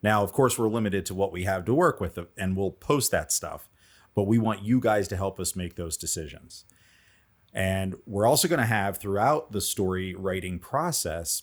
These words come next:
because we don't wanna give the story away as we're doing it, but we do wanna kinda let you know where we are in the process and how we got there and give you all the technical details and all that fun stuff.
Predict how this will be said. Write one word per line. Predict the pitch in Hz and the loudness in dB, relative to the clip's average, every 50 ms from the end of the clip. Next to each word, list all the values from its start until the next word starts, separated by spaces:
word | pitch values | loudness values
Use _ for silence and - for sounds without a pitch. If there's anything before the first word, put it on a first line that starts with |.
| - | -8
because | - - - 98 87 | -8 -4 -2 0 2
we | 104 | 2
don't | 123 165 | 2 2
wanna | 180 170 151 | 0 -2 -2
give | 135 147 | -2 -4
the | 123 120 | -2 -2
story | - - 120 113 107 101 | 0 0 2 2 2 2
away | 95 95 98 95 | 2 2 2 2
as | 90 90 - - | 0 -2 -4 -6
we're | 87 | -6
doing | 80 107 117 131 139 | 0 2 2 2 2
it, | 147 - - | 0 -2 -4
but | 107 95 | -4 -4
we | 92 92 | -4 -4
do | 90 110 110 | -2 -2 0
wanna | 110 104 95 | 0 -2 -2
kinda | - 107 98 | -2 -2 -2
let | 95 95 92 - | -2 -2 -4 -4
you | 92 | -4
know | 92 92 | -4 -4
where | 90 87 92 92 90 | -4 -2 -2 -2 -2
we | 87 85 87 | -2 -2 -2
are | 90 92 95 | 0 0 0
in | 98 98 | 0 -2
the | 95 | -2
process | - - 104 104 95 - - 104 95 - | -2 0 0 2 2 0 0 -2 -2 -4
and | 82 82 | -6 -6
how | 85 87 90 | -8 -6 -8
we | 90 90 | -8 -6
got | - - 95 95 92 - | -2 -2 -2 -2 -2 0
there | - 95 95 95 95 90 | 0 0 0 0 0 -4
and | 85 82 | -4 -6
give | 92 87 | -6 -4
you | 92 87 | -4 -4
all | 87 | -6
the | 85 | -6
technical | 80 - - 90 - - 92 - 95 | -8 -8 -10 -8 -8 -8 -8 -8 -10
details | 80 - 87 85 - - 98 90 87 90 80 | -12 -10 -12 -12 -6 -2 0 0 0 -2 -4
and | 85 82 | -6 -10
all | 80 82 | -4 0
that | 104 131 - - - | 0 0 0 -2 -6
fun | - 92 85 160 | -8 -6 -6 -6
stuff. | - - - - - - - | -6 -8 -8 -12 -16 -20 -20